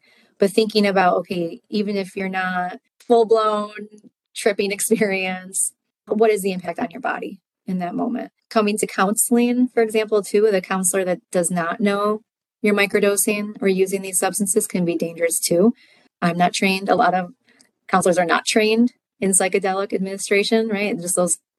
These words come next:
clinical studies that are happening right now. We're not prepared to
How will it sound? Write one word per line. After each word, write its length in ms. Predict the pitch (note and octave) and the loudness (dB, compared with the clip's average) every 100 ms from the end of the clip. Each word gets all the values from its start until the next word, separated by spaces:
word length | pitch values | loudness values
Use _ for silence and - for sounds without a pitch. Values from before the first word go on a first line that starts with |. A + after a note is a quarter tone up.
| _ | _
clinical 340 | - F#3 F#3 | -2 -2 0
studies 340 | F3+ F3+ F3 F3+ | 2 2 2 -2
that 100 | F3 | -2
are 80 | |
happening 400 | F3 E3 - F3 | -2 -2 -4 -6
right 180 | F3 E3+ | -6 -2
now. 360 | F3+ F3+ F#3 A3+ _ _ - | 0 0 0 -2 _ _ -12
We're 220 | F#3 F#3 | -4 -2
not 200 | F3+ F3 | -2 -2
prepared 540 | F3+ F#3 F3 F3+ G3 G3+ - - | -2 0 2 2 0 -4 -16 -6
to 320 | - F#3 F3+ | 0 0 -2